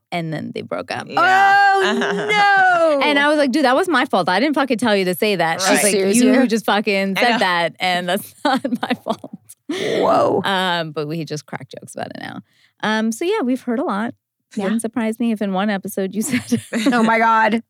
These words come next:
Speaker 3: Knocking on wood.
Speaker 2: Exactly.
Speaker 1: No, no. Um, so we're talking about rebounds today, which is sort of something you mentioned also in your book.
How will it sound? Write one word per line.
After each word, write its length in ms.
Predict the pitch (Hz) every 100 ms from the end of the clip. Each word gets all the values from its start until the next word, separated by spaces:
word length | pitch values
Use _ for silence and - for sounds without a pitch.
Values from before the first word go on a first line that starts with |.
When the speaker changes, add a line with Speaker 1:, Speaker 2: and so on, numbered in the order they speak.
| _ -
Speaker 3:
Knocking 320 | 196 208 190
on 180 | 175 175
wood. 180 | 165 185
Speaker 2:
Exactly. 540 | 190 170 143 139 151
Speaker 1:
No, 60 | -
no. 440 | - - - - 214
Um, 560 | 233 226 220 220 208 - _ _ -
so 280 | - 302 277
we're 160 | 233 277
talking 220 | 302 415
about 200 | 381 294
rebounds 640 | 214 240 247 202 180 180 -
today, 400 | 214 175 170 165
which 300 | 170 160 -
is 480 | 202 190 185 175 - _ -
sort 180 | 370 392
of 80 |
something 240 | 320 254 226
you 80 | 208
mentioned 380 | 196 196 196
also 220 | 170 170 170
in 100 | 165
your 100 | 160
book. 460 | 220 208 - -